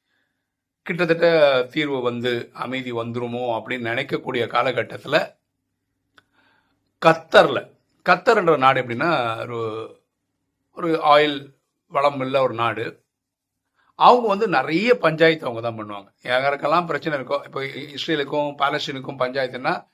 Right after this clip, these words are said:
"சண்டை போடாதீங்க, சண்டை போடாதீங்க, அமைதியா இருங்க," இங்க சொல்லுவாங்க. அதே மாதிரி ரஷ்யாக்கும் யுக்ரைனுக்கு அங்க கூப்பிட்டு வச்சு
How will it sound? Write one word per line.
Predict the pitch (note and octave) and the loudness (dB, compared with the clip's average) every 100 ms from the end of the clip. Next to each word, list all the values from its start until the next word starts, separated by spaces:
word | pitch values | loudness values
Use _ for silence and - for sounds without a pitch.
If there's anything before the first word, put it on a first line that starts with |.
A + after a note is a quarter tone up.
| _ _ _ | _ _ _
"சண்டை | - D3+ C#3+ | -4 0 2
போடாதீங்க, | B2+ B2 B2+ | 2 0 -2
சண்டை | C3 C3 C3 | -2 -2 -2
போடாதீங்க, | C3 B2 A#2+ B2+ | -2 -2 0 0
அமைதியா | A#2+ B2 C#3 C3 | -2 -4 -2 -2
இருங்க," | A#2+ B2 | -2 -4
இங்க | B2+ C3 | -6 -8
சொல்லுவாங்க. | C3 B2 A#2 A#2 A#2+ | -6 -2 -2 2 0
அதே | B2+ | 0
மாதிரி | C3 B2 | -4 -4
ரஷ்யாக்கும் | C3 - C#3 B2 B2+ B2 A#2 - _ _ _ _ | -4 0 0 0 -4 -4 -6 -10 _ _ _ _
யுக்ரைனுக்கு | C#3+ G#3+ D3 D3 B2+ | -4 0 2 2 0
அங்க | C#3 | 0
கூப்பிட்டு | C#3+ D#3 D3 | -6 -10 -8
வச்சு | C#3 C3+ | -8 -6